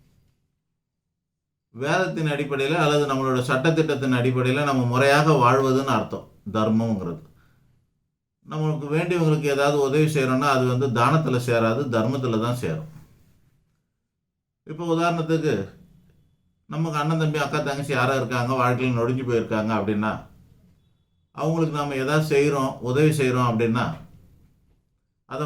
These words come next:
வந்து தர்மமா எடுத்துக்கணும், ஒழிய தானமா எடுத்துக்க கூடாது.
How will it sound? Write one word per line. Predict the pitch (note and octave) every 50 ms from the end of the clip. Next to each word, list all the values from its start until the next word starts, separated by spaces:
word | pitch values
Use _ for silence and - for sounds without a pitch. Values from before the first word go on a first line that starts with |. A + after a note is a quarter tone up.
| D3 D3
வந்து | D3+ D3+ D#3 C#3 A#2 G#2+ G#2 - - - _ _ - B2 A#2+
தர்மமா | C#3 C#3+ - - F3+ F3+ F#3 F3 D#3+
எடுத்துக்கணும், | D3+ - D3 C#3+ C#3 C#3 C3+
ஒழிய | C3+ D3+ D#3 D3+ B2+ B2
தானமா | A#2+ B2+ C#3+ C#3+ C#3+ C3
எடுத்துக்க | A#2+ G#2 A2+ G#2+ G#2+ G#2
கூடாது. | G2 F#2 F2+ E2+ D#2+